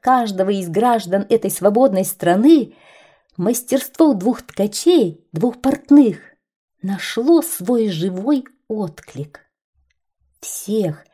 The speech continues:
и даже не лишенных воображения мальчиков, сидящих на деревьях, потрясло это новое платье королевы, когда она шествовала по улицам столицы страны бессмертия,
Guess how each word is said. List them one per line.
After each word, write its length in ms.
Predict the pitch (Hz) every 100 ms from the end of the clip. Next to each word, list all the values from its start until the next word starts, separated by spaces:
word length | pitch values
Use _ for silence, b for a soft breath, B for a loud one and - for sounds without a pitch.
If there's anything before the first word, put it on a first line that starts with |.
| b b b b b
и 100 | 202
даже 360 | 170 240 269
не 140 | 262 262
лишенных 600 | 254 - 277 285 262 -
воображения 640 | 233 233 233 226 262 247
мальчиков, 760 | 233 233 311 320 311 220 - 254
сидящих 600 | - 196 208 208 202 -
на 100 | 185
деревьях, 580 | 190 226 233 196 160 151 - _ _
потрясло 1000 | 233 240 262 247 247 - 247 285 294 269
это 260 | 214 202 196
новое 380 | 202 202 190
платье 500 | - 185 202 185 -
королевы, 800 | 165 170 190 190 208 190 156 156 - _ _ _ _ _
когда 340 | 170 165 170
она 180 | 165 160
шествовала 920 | - - 208 226 - - 165 165 165
по 140 | 160 151
улицам 680 | 165 214 233 214 - 185
столицы 720 | 185 - - 160 185 208 - 180
страны 460 | 170 - 156 165
бессмертия, 1120 | 160 156 - - 156 202 190 - - 151 143